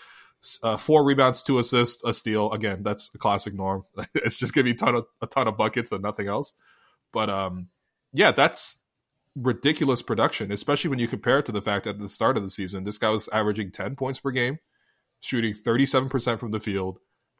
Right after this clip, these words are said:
still shooting well from three, forty-three percent, but he's elevated his volume of threes. Um, but yeah, like, he's literally doubled his production. And I think that's, more than anything else, like, the biggest jump in the Raptors offense has been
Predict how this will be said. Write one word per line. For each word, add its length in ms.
still 260
shooting 260
well 140
from 160
three, 220
forty-three 420
percent, 400
but 180
he's 300
elevated 380
his 140
volume 520
of 120
threes. 460
Um, 460
but 140
yeah, 180
like, 180
he's 180
literally 320
doubled 340
his 140
production. 500
And 100
I 60
think 220
that's, 500
more 180
than 120
anything 180
else, 240
like, 160
the 60
biggest 520
jump 300
in 40
the 60
Raptors 320
offense 460
has 160
been 300